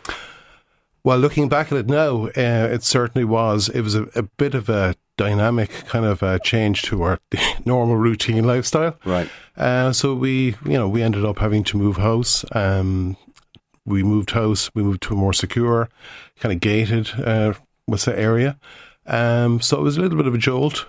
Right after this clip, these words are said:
Speaker 1: uh, for me, my wife, my young kids.
Speaker 2: So
Speaker 1: Um,
Speaker 2: a tiger abduction is where these, these kidnappers or would-be kidnappers try to kidnap your family and force you to open up a vault or open up some sort of security facility to get to nick the cash.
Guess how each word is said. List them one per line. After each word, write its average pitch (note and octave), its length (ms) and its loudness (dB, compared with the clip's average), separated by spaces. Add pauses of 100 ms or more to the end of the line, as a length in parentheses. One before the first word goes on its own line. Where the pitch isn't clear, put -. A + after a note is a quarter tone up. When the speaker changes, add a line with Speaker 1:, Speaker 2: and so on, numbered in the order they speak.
Speaker 1:
uh, A#2 320 2
for A2+ 200 -2
me, B2 280 2
my A#2+ 160 2
wife, A#2 340 0
my A#2 80 2
young A2+ 180 2
kids. D3 400 -2 (220)
Speaker 2:
So A2+ 220 0
Speaker 1:
Um, A2+ 60 2
Speaker 2:
a - 20 -8
tiger F3 400 2
abduction B2 460 0
is A2 180 0
where G#2 260 2
these, G#2 340 -4
these G2+ 220 -2
kidnappers F#2 600 0
or F#2+ 120 2
would-be A2 640 2
kidnappers F2+ 500 -2
try G#2+ 260 0
to G#2 280 -2 (460)
kidnap C#3+ 420 2
your A#2+ 240 4
family G2+ 400 -2
and F#2 100 -2
force A2+ 440 -2
you A2+ 360 2
to - 180 0
open A2+ 280 0
up G2 100 -2
a G2+ 80 0
vault A2+ 460 0
or G2+ 160 2
open A2 260 0
up G#2+ 100 -4
some G#2 140 -4
sort G2+ 160 -4
of F#2+ 80 -6
security G2 440 0
facility F#2+ 360 0
to - 120 -12
get - 260 -6
to G2+ 80 -6
nick G#2 240 -2
the F#2+ 80 -2
cash. - 440 -6